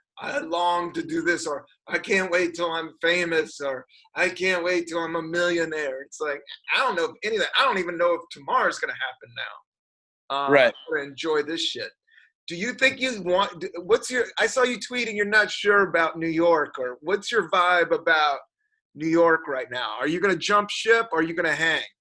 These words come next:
Speaker 2: I mean, I've been hanging, and, like, I've been, this is, I'm coming up on ten years now, so it's like,
Speaker 1: Ten?
Speaker 2: I don't want, I don't wanna leave, like,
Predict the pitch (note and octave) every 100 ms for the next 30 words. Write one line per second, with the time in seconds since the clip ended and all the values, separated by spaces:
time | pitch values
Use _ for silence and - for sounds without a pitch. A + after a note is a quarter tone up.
0 | _ _ _ _ - - - - C#3 E3+
1 | F#3 G3 F3+ F#3 F3 D#3 D#3+ D#3+ D#3+ E3
2 | E3 D#3 B2+ A#2+ A2 G2+ C#3+ D3 D3 C3+
3 | A#2+ C#3 - C#3 C3+ B2+ C3+ C#3+ C3+ A2
4 | G2+ A2 G#2 G2+ A2+ A#2 C3+ C#3 C3+ A#2
5 | G2+ G2 G2+ F#2+ - _ _ - - F#3
6 | G#3+ B2+ C#3+ C#3+ G#2 A2+ F#2+ C#3+ D3+ B2
7 | A2+ G#2 G#2 G#2+ G#2 G#2+ G#2+ G#2